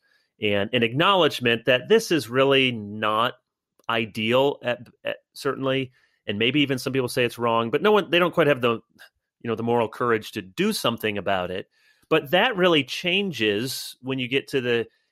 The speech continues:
eighteen forties, eighteen fifties, lead up to the Civil War, that now there are strong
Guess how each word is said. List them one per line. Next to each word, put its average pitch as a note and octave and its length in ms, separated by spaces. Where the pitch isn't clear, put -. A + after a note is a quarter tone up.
eighteen B2+ 340
forties, A#2 440
eighteen A2+ 340
fifties, G#2+ 420
lead A2 140
up G#2 80
to G#2+ 100
the F#2+ 80
Civil G2 300
War, A2 340
that A#2 140
now C#3 420
there A#2 240
are A2 160
strong C3 720